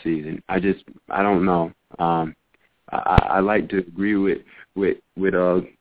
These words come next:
with K-Star. I like to think that they're gonna come back and, um, and, and compete and represent the A F C. I don't see why not, but just something in my gut says a loss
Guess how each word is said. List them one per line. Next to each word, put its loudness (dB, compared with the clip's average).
with 0
K-Star. -4
I -2
like -2
to -8
think -2
that -4
they're 0
gonna 0
come -2
back 0
and, -2
um, -4
and, -6
and -4
compete 0
and -4
represent -2
the -2
A 0
F -2
C. 0
I 0
don't 0
see 0
why 2
not, 0
but -2
just -2
something 0
in 0
my 2
gut -2
says 2
a 0
loss 2